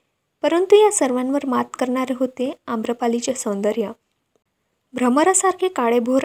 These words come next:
आणि अग्रभागी कुरडे असलेले तिचे केस,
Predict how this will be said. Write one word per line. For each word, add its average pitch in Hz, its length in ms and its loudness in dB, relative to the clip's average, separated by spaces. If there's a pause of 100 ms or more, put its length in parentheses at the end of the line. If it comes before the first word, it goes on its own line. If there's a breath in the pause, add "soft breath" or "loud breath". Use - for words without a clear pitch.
आणि 254 220 -4
अग्रभागी 247 680 0
कुरडे 240 340 2
असलेले 254 420 -4
तिचे 254 300 -8
केस, 226 400 -6